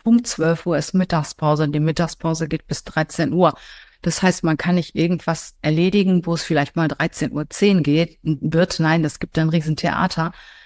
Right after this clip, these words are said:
Es geht bis Punkt dreizehn Uhr. Wenn sie zu Hause Handwerker hat, darf sie nicht mal zwei, drei Stunden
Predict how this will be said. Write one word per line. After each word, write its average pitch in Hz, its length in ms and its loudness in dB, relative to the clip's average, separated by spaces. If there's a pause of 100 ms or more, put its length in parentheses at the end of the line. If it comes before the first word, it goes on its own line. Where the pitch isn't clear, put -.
(140)
Es - 180 -6
geht - 180 -2
bis - 180 0
Punkt - 460 -2 (180)
dreizehn 151 680 -2
Uhr. 151 340 -2 (560)
Wenn 170 120 2
sie 185 120 0
zu 185 180 0
Hause 190 360 2
Handwerker 185 680 0
hat, 180 200 -2
darf 156 180 2
sie 170 160 -2
nicht 160 200 -4
mal 165 320 2
zwei, - 280 -2
drei 156 220 -2
Stunden 165 420 -2